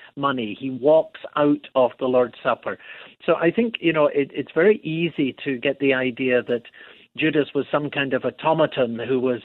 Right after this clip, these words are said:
uh, you know, pre-programmed to do certain things. The, the New Testament makes it very clear that, um, uh, the outcome of his life was the result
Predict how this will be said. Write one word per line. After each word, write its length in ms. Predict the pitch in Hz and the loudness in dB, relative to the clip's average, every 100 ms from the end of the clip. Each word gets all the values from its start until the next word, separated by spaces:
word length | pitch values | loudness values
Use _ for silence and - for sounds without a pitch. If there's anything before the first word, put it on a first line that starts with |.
| 147 | -4
uh, 260 | 127 123 | 0 2
you 140 | 127 131 | 2 0
know, 120 | 135 | -6
pre-programmed 760 | - 165 - 165 156 143 135 139 | -4 -4 0 2 2 0 -2 -4
to 80 | |
do 160 | 131 147 147 | -2 -2 2
certain 300 | 147 131 131 | 2 2 -4
things. 240 | 131 123 - | -6 -6 -2
The, 180 | 147 143 - | -2 -2 -6
the 100 | 151 | -4
New 160 | 233 | -4
Testament 500 | 247 262 233 170 151 | -2 -4 -4 -6 -4
makes 200 | 147 143 151 | -6 -6 -6
it 120 | 113 113 | -6 0
very 400 | 143 180 185 180 | 2 4 2 0
clear 380 | 151 123 101 92 - - - - - - | -4 -4 -4 -12 -20 -20 -20 -20 -20 -4
that, 260 | 139 143 - - - | 2 2 0 -8 -2
um, 460 | 139 139 131 131 131 135 | 2 2 0 -6 -8 -4
uh, 280 | 127 123 120 139 | -2 -2 -4 -4
the 260 | 135 135 - | -4 -4 0
outcome 540 | 160 214 - - 190 | 2 2 -2 -6 -2
of 120 | 175 151 | -2 -2
his 160 | 156 139 | -4 -4
life 420 | 135 135 139 101 - - | 0 0 0 -4 -8 -8
was 140 | 127 - | -8 -8
the 100 | 123 | -8
result 540 | 127 117 143 131 - | -6 -2 0 0 -4